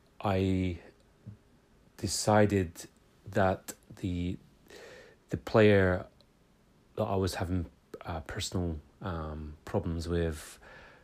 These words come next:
ought to have a little bit of a rest from the group. Um,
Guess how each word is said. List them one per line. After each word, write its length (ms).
ought 180
to 100
have 160
a 60
little 160
bit 140
of 80
a 100
rest 400
from 280
the 80
group. 380
Um, 500